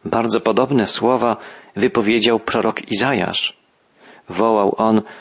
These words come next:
„Ziemia będzie pełna poznania Pana, jakby wód, które wypełniają morze”. Ta wypowiedź, niemal identyczna jak słowa Habakuka, zapisana jest w jedenastym rozdziale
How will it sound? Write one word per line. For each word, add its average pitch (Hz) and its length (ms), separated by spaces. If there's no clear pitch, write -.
„Ziemia 98 800
będzie 117 400
pełna 131 540
poznania 131 560
Pana, 101 480
jakby 127 380
wód, 139 460
które 110 280
wypełniają 107 680
morze”. 95 540
Ta 110 120
wypowiedź, 117 600
niemal 110 340
identyczna 110 600
jak 101 180
słowa 104 300
Habakuka, 98 720
zapisana 135 520
jest 127 400
w 98 120
jedenastym 117 580
rozdziale 117 480